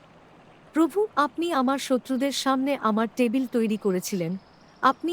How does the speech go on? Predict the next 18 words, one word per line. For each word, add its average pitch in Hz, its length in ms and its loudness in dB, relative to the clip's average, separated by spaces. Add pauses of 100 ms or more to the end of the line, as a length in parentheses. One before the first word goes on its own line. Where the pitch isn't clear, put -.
আমার 302 280 0
মাথায় 240 400 0
তেল 247 280 0
দিয়ে 226 220 2
আমাকে 202 320 -2
অভিবাদন 220 680 0
করেছিলেন, 185 540 -2 (420)
আমার 294 280 2
পানপাত্র 302 640 -2
পরিপূর্ণ 247 520 0 (180)
এবং 196 280 2
তা 233 140 -2 (100)
উপচে 226 320 -4
পড়ছে। 185 420 -2 (1200)
ধার্মিকতা 339 720 2 (100)
এবং 240 240 2 (100)
ক্ষমা 269 300 0 (100)
আজীবন 220 460 0